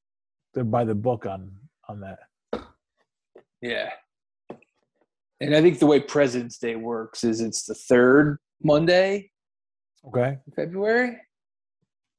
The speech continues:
Speaker 2: think it was Washington's bir-, is Washington, Lincoln, they both have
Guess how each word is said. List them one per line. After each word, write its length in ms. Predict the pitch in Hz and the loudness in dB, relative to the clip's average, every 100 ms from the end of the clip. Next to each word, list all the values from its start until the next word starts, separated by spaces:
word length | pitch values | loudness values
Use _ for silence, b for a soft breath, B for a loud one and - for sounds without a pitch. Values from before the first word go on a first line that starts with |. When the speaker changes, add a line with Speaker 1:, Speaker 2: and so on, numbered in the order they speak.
| _ _ - | _ _ -8
Speaker 2:
think 140 | 185 | 0
it 40 | 165 | 0
was 140 | 131 | 0
Washington's 580 | 127 127 127 123 123 120 | -2 -2 -2 -6 -16 -14
bir-, 240 | - 123 | -10 -6
is 140 | 123 113 | -6 -6
Washington, 560 | 123 131 131 - 127 | 0 0 -2 -8 -8
Lincoln, 240 | 127 127 127 | -8 -6 -4
they 120 | 120 | -2
both 240 | 127 127 | 0 0
have 200 | 131 123 | 2 0